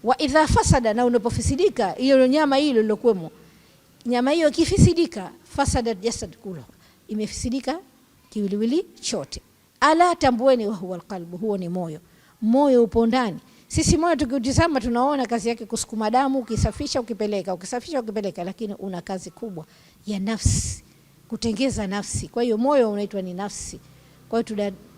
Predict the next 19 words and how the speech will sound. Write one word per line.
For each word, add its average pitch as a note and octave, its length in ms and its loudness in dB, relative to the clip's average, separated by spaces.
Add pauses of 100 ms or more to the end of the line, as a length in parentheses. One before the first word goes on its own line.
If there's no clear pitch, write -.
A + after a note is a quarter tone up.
(220)
tujitahidi G#3+ 600 -6
sana G#3+ 380 -4
kuzilea G3 580 -4
nafsi. G3 420 -8 (580)
Tukilea C4 440 2
kiwiliwili, D#4 580 2
tuzilee G#3 480 -2
nafsi, G#3 380 -6
nafsi G#3+ 300 -6
ndio G3 120 -4
inasukuma F#3+ 520 -6
kiwiliwili. D3+ 560 -10 (640)
Kwa A3+ 100 -2
hiyo A3 140 -2
hii C#4+ 160 -4
ni A#3 100 -4
kazi F3+ 340 -6
yetu D#4+ 380 -2 (180)
kuleana. F#3+ 640 -4